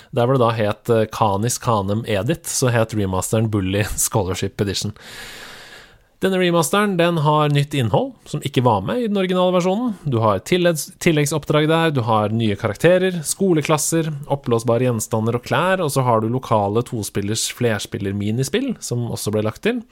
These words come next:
sammen med achievements for Xbox tre seksti og en veldig kul, eh, bevegelsesstøtte til da Wii Remote og Nunchuck på Nintendo Wii. Jeg har aldri spilt, eh, Bully selv, men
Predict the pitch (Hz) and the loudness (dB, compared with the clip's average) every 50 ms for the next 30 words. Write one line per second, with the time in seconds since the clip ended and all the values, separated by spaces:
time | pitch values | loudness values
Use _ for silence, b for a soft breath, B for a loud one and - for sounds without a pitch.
0 | B B B B B B - - 131 131 143 143 131 127 135 135 135 - - - | B B B B B B -2 0 0 2 2 2 2 0 0 -4 -4 -4 -2 0
1 | 110 107 110 110 117 139 165 165 - - - - - 107 113 - - - 123 - | 0 0 0 0 0 0 0 0 -2 -4 -2 -2 -2 -2 -4 -8 -6 -6 -4 0
2 | - 123 107 98 92 90 - - - 170 202 196 - 131 139 151 175 185 185 165 | 0 0 0 0 -2 -6 -8 -4 -2 -2 -2 -2 0 0 0 2 2 2 0 0
3 | 147 151 147 - - 127 120 127 139 160 160 165 - - - 127 120 135 131 123 | 0 -2 -6 -8 -4 -2 0 0 2 0 -2 -4 -4 -4 -4 -2 0 0 2 2
4 | 113 104 95 90 98 107 113 - 151 143 - - - 156 - - - 233 208 - | 2 0 0 -2 -4 -4 -2 -2 -2 -2 -2 -2 -4 -6 -4 -2 -2 -2 -2 -2
5 | - _ - - 127 127 139 143 139 B B B B B B 123 120 120 120 120 | -6 _ -2 0 2 2 2 2 0 B B B B B B 2 2 4 4 2
6 | 110 107 107 101 104 107 104 110 107 110 117 139 151 139 - - - 117 113 113 | 2 2 0 0 0 0 2 2 2 2 4 2 2 0 -2 -4 -2 -2 0 0
7 | 107 95 90 92 95 - - - 120 120 - - - - - - - - 120 107 | 0 0 -2 -4 -6 -6 -2 -2 -2 -2 -2 -12 -16 -16 -16 -14 -8 -2 0 0
8 | 107 107 110 107 - 104 95 95 95 90 - - - _ _ - - _ _ _ | 2 0 0 -2 -4 -4 -4 -4 -4 -4 -6 -8 -14 _ _ -20 -20 _ _ _
9 | - _ _ _ - _ _ B B B B B B B B B B B B - | -20 _ _ _ -20 _ _ B B B B B B B B B B B B 0
10 | 143 175 196 185 160 175 170 - - 131 139 156 - - - 170 160 160 165 135 | 2 4 4 2 2 0 -2 0 0 0 0 0 -4 -4 0 0 2 2 0 -2
11 | 110 143 131 120 113 117 107 104 110 120 - - - - 160 190 220 190 131 - | -2 -4 -2 2 2 2 2 2 0 0 -2 -2 -4 -2 -2 0 0 0 0 -2
12 | - B B B B B B B B B B B B - 131 135 147 170 185 190 | -4 B B B B B B B B B B B B 0 2 2 4 2 2 0
13 | 190 185 | -2 -4